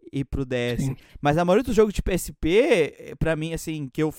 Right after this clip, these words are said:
Speaker 1: a gente tá fazendo lá o, o, o Almanac R P Gero, ninguém sabe daquilo lá.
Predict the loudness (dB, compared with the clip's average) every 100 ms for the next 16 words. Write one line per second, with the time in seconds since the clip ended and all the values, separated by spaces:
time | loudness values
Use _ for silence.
0 | -4 -4 -2 -4 -2 -4 -4 -4 -2 -2
1 | -4 -4 -2 -4 -4 -4 -4 -4 -8 -10
2 | -10 -14 _ -20 -20 _ _ -4 0 2
3 | 0 -2 -4 -2 -2 0 2 2 0 -8
4 | _ _ _ _ _ _ _ -10 -10 -6
5 | -2 -2 -4 -10 -12 -14